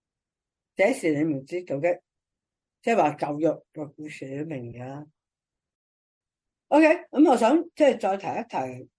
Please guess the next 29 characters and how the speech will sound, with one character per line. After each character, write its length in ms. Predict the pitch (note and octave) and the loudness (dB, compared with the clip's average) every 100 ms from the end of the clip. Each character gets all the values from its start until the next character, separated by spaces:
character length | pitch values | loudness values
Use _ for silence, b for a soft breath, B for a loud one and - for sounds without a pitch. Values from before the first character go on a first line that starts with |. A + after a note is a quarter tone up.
| - | 0
呢， 240 | D#4 D4+ | 4 4
呢 200 | C#4 D#4 | 6 4
一 40 | D#4 | 2
段 400 | - F3 D#3 G3 | 0 2 2 0
呢， 300 | A3+ A#3 A#3+ _ _ _ _ _ _ _ _ _ _ _ - | -4 -6 -8 _ _ _ _ _ _ _ _ _ _ _ 4
基 120 | F#4 | 8
本 120 | D#4+ | 8
上 220 | C4+ F#3 | 6 6
喺 280 | F#3 B3+ C4+ | 4 2 -2
個 120 | - G#3 | -6 -4
屬 320 | - F#3 - | -2 -2 -2
靈 280 | E3 D3+ B2+ | -2 -2 0
嗰 280 | E3 A#3+ A3+ | 2 4 4
個 60 | |
信 420 | G3 - F3+ F#3+ | 2 0 0 0
仰 260 | F3 D#3 D#3+ F3 E3+ E3+ F3+ - | 0 2 2 0 -4 -8 -12 -10
方 220 | A#3+ B3 | -4 -2
面， 220 | A3 D#3 | -2 -4
屬 220 | D3+ F3 | -2 -4
靈 160 | C#3 C#3 | -4 -6
生 100 | B3+ | -2
命 120 | F3+ | -2
裏 20 | |
面 220 | E3 E3+ G#3 | 0 0 2
有 100 | F#3+ | 2
兩 300 | D3 D#3 D#3 | 0 -2 -4
個 120 | D#3+ | -6
主 160 | D#3 D3 | -6 -10
題， 440 | G3 - D#3 | -10 -14 -14